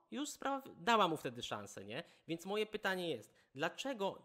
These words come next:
nawet nie dała szansy jednej randki wtedy, a później, gdy Freeze już był popularny, już dała? Niech każdy sobie to zinter-,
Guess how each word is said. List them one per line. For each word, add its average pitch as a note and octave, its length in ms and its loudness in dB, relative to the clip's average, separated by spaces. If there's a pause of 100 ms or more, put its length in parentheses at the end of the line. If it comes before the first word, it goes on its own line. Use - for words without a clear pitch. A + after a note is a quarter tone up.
(160)
nawet G3 580 0
nie E3 180 -2
dała F3+ 360 2
szansy F3 440 -4
jednej E3 360 -2
randki C#3+ 420 -4
wtedy, D3 560 -6 (400)
a - 100 2
później, A#3+ 380 -4
gdy G3 120 -4
Freeze G3 240 -8
już F#3 60 -12
był F#3+ 80 -10
popularny, F3 460 -4
już D#3+ 200 -8
dała? G#2 360 -2 (1700)
Niech C#4+ 200 -4
każdy A3 340 2
sobie F3 240 -4
to E3 100 -6
zinter-, D3 360 -6